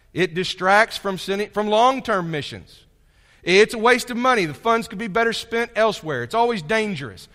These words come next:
There's too much liability. Something's always going in the, on in the world. Maybe we ought to just say safe at, safe at home. But I thank God that somebody did a short-term mission trip anyway.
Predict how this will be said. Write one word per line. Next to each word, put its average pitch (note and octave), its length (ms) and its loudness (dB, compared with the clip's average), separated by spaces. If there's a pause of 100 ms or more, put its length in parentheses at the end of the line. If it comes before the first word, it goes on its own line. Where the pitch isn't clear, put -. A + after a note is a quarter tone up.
(140)
There's - 100 -8
too C4 160 0
much A#3+ 240 2
liability. G#3 840 2 (180)
Something's A#3+ 320 0
always A#3 260 2
going A3 260 2
in G#3 120 -2
the, G3+ 60 0
on G3 220 2
in F3+ 80 -4
the E3+ 80 -4
world. D3 560 -2 (1120)
Maybe G#3+ 200 0
we A#3+ 60 0
ought A#3 180 6
to G#3 40 -2
just G3+ 180 -6
say G#3+ 160 0
safe G#3 380 -2
at, D#3+ 240 -10
safe A#3 340 0
at F3+ 60 -12
home. C#3 460 -2 (1400)
But G3+ 100 6
I D4 120 10
thank C4+ 300 -2
God A3+ 260 6
that G#3+ 80 -8
somebody A#3 420 2
did A3 200 -2
a G#3 40 -2
short-term G#3+ 600 -2
mission F#3 300 -4
trip F3+ 340 -6
anyway. A#2+ 560 -8